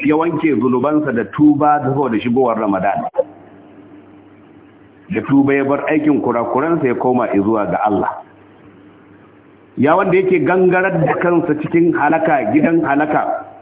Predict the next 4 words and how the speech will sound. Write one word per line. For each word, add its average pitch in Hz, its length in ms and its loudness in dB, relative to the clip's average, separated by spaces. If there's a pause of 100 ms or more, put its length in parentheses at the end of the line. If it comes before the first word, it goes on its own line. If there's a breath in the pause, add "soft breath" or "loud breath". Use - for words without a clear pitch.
(1200)
Aikin 143 420 0
zunubi, 139 500 2 (160)
aikin 143 460 0
luwaɗi, 156 420 2